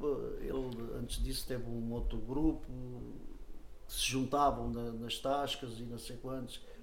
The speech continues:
Naquele tempo não havia, pronto, eventos como há,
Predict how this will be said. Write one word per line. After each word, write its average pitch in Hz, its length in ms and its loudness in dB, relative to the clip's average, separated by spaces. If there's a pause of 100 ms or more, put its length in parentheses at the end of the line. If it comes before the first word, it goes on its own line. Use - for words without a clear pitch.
(100)
Naquele 123 300 -2
tempo 127 340 0
não 123 140 0
havia, 120 440 -2 (760)
pronto, 147 240 0 (520)
eventos 123 480 2
como 120 260 -2
há, 113 300 -4